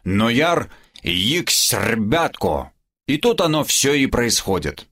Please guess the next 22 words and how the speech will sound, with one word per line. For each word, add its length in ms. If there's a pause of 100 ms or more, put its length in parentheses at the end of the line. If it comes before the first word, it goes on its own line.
(280)
«Вас 360
переносят!» 800 (600)
Какие-то 460
секунды 640
помрачения, 1120 (140)
и 140
вы 180
с 100
изумлением 760
обнаруживаете 880
себя 380 (220)
сидящим 680
на 140
заднице 460
посреди 420
огромного 480
леса, 460 (360)
через 300
деревья 480
просвечивается 960
водная 480
гладь, 480